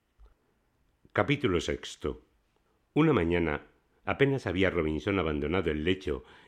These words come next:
y asomándose a la puerta de su albergue, divisó sobre la playa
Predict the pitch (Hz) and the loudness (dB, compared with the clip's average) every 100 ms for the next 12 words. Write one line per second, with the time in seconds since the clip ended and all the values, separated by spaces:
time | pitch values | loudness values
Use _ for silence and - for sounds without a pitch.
0 | - 98 90 107 139 123 - 82 71 98 | 0 0 2 0 0 -2 -2 -2 0 -2
1 | 98 90 73 82 71 82 73 67 67 _ | -2 -4 -4 -4 -2 -2 -2 -6 -10 _
2 | _ _ _ 95 95 95 143 143 139 104 | _ _ _ -2 0 0 -2 -2 0 0
3 | - 90 85 85 | 0 0 2 -2